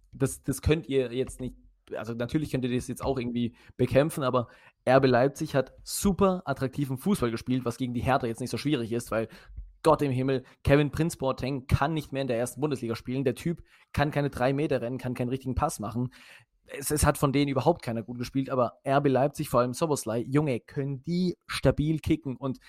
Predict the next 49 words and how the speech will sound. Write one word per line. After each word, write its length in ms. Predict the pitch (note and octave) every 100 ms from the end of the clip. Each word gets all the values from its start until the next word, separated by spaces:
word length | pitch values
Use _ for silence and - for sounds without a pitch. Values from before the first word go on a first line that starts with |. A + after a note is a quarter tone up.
| - -
André 260 | C#3 D3 C#3+
Silva 300 | - F#3 E3+
kam 160 | D3 C3
auch 180 | C#3 - -
zwanzig 320 | - D3 -
Minuten 240 | D3+ E3
rein. 280 | C3 A#2 C3+ - _ _ -
Ist 260 | D3 -
der 140 | F3 F#3
gut? 400 | B3 A3 - -
Holy 240 | B3 G3
fuck, 260 | - D#3+ -
das 120 | C3+
hat 80 | C#3
mich 100 | C3+
echt 140 | C#3 -
beeindruckt. 420 | C#3 C#3+ D3+ - - - -
Wenn 100 | C#3+
das 140 | C#3
jetzt 200 | C#3+ -
Hertha 260 | C#3+ D#3 D3+
B 120 | C#3
S 160 | C3+
C 180 | - D#3
gegen 360 | C#3 C3 B2+ A2+ _ - _ - - -
Wolfsburg 380 | D#3 - - B2
gewesen 300 | A#2 A2+ A#2
wäre, 240 | A#2+ C3+
wäre 80 | A#2+
das 180 | B2 -
richtig 340 | C#3+ C#3 B2+
ein 280 | A#2+ A2+ A2
trauriges 500 | - C3 D#3 C3+ B2
Spiel 260 | - E3
gewesen 400 | C3 A#2 A#2 B2+
für 140 | B2 A#2+
den 180 | A#2 G#2
ersten 280 | A2+ -
Stadionbesuch 520 | A#2+ A#2+ B2 A#2+ C3+ C3
von 120 | B2
meiner 180 | B2 A#2+
Ma. 220 | A#2+ C3
Aber 220 | A#2 -
R 140 | A#2+
B 60 | B2+
Leipzig, 500 | B2 C3 - C3+ -
muss 200 | C#3 B2+
ich 80 | B2+
sagen, 340 | A2+ C3 C3+